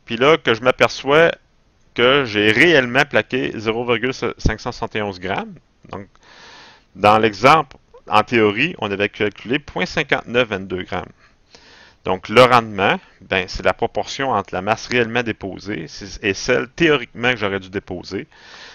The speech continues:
Donc, euh, zéro virgule cinq cent soixante et onze divisé par zéro virgule cinquante-neuf vingt-deux fois cent. Ça donne un rendement, dans l'exemple, de quatre-vingt-seize virgule quatre pour cent. La consommation d'éner-, énergétique d'une cellule de plaquage,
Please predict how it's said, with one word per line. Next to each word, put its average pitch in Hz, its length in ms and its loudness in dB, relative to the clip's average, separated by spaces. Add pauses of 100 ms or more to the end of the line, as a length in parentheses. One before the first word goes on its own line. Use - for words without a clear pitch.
(180)
Donc, 101 420 0
euh, 85 320 -4
zéro 95 300 0
virgule 101 320 -2
cinq 101 260 -8
cent 107 300 -6 (260)
soixante 98 460 -6
et 85 100 -4
onze 175 460 -10
divisé 98 240 -12
par 90 180 -6
zéro 92 220 -8
virgule 95 260 -6
cinquante-neuf 87 520 -12
vingt-deux 123 320 -6
fois - 180 -2
cent. 131 160 -4 (500)
Ça 82 80 -10
donne 101 160 -8
un 92 80 -8
rendement, 90 440 -6
dans 92 120 -6
l'exemple, 104 400 -8
de - 60 -20
quatre-vingt-seize 107 580 -8
virgule 90 300 -12
quatre - 140 -10
pour - 180 -20
cent. - 140 -16 (2750)
La 113 120 6
consommation 185 840 4
d'éner-, 151 300 2
énergétique 123 720 0
d'une 107 120 -10
cellule 113 300 -4
de 98 80 -4
plaquage, 110 800 -2